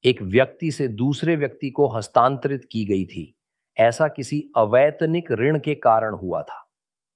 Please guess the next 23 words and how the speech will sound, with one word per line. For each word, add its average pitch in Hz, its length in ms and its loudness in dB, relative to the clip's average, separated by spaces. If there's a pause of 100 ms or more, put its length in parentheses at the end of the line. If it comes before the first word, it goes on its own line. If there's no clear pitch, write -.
(480)
तो 165 80 2
मैं 185 180 4
बहुत 226 420 2
स्पष्ट 214 420 -6
रूप 151 200 -4
से 143 140 -8
कह 113 200 -6
दूं, 117 220 -10 (320)
अचुजाह 135 560 0
का 151 180 -2
इब्रानी 117 480 -4
सिद्धांत 113 600 -10
यह 113 180 -6
था - 300 -14 (300)
कि 139 80 -10
कोई 196 360 4
भी 190 160 -2
व्यक्ति 151 380 -6
भूमि 139 340 -6
का 135 140 -2
मालिक 110 380 -8
नहीं 92 200 -14
था। - 260 -20